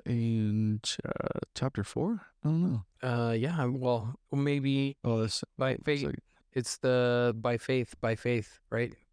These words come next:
Speaker 2: Goes on and
Speaker 1: Oh, that's, uh, Hebrews chapter eleven.
Speaker 2: Hebrews, thank you.
Speaker 1: Yeah, Hebrews chapter eleven.
Speaker 2: But
Speaker 1: Yeah.
Speaker 2: it's, it's, there's a correlation between the two because it's the same topic.
Speaker 1: Sure.
Speaker 2: Covering the same topic.
Speaker 1: Yeah, sure. Right. And, and you, well,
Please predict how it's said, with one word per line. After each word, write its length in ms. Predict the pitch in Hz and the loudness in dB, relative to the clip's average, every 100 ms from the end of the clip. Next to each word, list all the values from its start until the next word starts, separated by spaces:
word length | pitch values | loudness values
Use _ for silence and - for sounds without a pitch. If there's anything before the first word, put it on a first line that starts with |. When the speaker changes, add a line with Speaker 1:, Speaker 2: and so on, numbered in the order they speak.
| _ | _
Speaker 2:
Goes 160 | 123 113 | 0 2
on 180 | 113 117 | 2 0
and 160 | 110 110 | 0 2
Speaker 1:
Oh, 200 | 127 123 | 2 4
that's, 280 | 123 - 143 | 2 0 2
uh, 180 | 120 | 2
Hebrews 320 | 110 127 117 110 | 2 2 2 2
chapter 280 | 117 104 101 | 0 0 0
eleven. 220 | 101 113 | 2 0
Speaker 2:
Hebrews, 280 | 110 104 - | 0 -2 -2
thank 240 | 120 - | -4 -2
you. 220 | 101 92 - | -2 -2 0
Speaker 1:
Yeah, 240 | 117 90 - | 0 0 -2
Hebrews 280 | 123 110 107 | 0 2 0
chapter 260 | - 107 104 | 0 0 2
eleven. 320 | 104 101 92 | 2 2 2
Speaker 2:
But 160 | 117 123 | 0 0
Speaker 1:
Yeah. 160 | 113 | 0
Speaker 2:
it's, 160 | 107 127 139 | 0 -2 -2
it's, 160 | 123 | -2
there's 280 | 131 123 123 | 0 0 0
a 60 | 120 | 0
correlation 520 | 139 131 123 123 120 | 0 2 2 2 0
between 260 | 107 120 | -2 -2
the 80 | 107 | -2
two 160 | 110 123 | -2 0
because 240 | 117 123 | 2 2
it's 80 | 107 | 0
the 100 | 113 | 0
same 240 | 110 120 110 | 0 0 0
topic. 460 | 113 113 95 - - | -2 -2 -4 -6 -6
Speaker 1:
Sure. 280 | - 170 | 2 2
Speaker 2:
Covering 280 | 113 123 131 | 4 2 2
the 60 | 117 | 0
same 220 | - 104 | 0 0
topic. 240 | 110 110 | 0 0
Speaker 1:
Yeah, 220 | 131 135 110 - _ _ | 2 0 -2 -6 _ _
sure. 420 | - - 151 110 - _ _ _ _ | -6 0 2 2 -4 _ _ _ _
Right. 320 | 143 151 120 - | 2 2 2 0
And, 260 | 131 123 - - | 0 0 -2 -2
and 220 | 127 123 | 0 2
you, 320 | 123 123 120 - | 4 4 2 -2
well, 800 | - 123 120 123 113 110 - - | -2 2 2 2 0 0 -4 -8